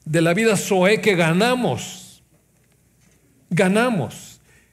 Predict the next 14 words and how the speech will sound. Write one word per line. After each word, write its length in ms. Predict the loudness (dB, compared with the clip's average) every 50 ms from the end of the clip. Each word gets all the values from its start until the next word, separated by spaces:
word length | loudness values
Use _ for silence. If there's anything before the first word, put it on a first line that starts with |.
| _ _ -4
Cuando 260 | -2 0 0 0 0
nosotros 960 | 0 0 0 0 -2 -2 -2 -2 -2 -2 -2 -2 -6 -12 -18 -20 -20 -20 -20 _ _ _ _ _ _ _ _ _ _ _ _ _ _ _ -4
nos 180 | -2 0 0 2
bautizamos, 1080 | 2 0 0 0 0 0 0 2 0 0 0 -2 -4 -6 -8 -12 -16 -18 -20 -20 -20 _ _ _ _ _ _ _ _ _ _ _ _ _ _ _ _ _ _ _ _ _ _ -4
nos 160 | -2 -2 -2
so-, 280 | -4 -4 -6 -6 -4
somos 300 | -4 -4 -2 -2 -2 -2
como 220 | -2 -2 -2 -2 -2
sepultados 720 | -2 -2 -4 -2 0 0 0 2 2 0 0 0 -2 -2 -2
con 220 | -2 0 0 0
Cristo 340 | 0 0 -2 -2 -2 -2 -4
cuando 200 | -2 -2 -2 -2
nos 100 | -2 -2
bautizamos, 960 | -2 -2 -2 -2 -4 -4 -2 -2 -2 -2 -2 -4 -6 -8 -12 -16 -20 -20 -20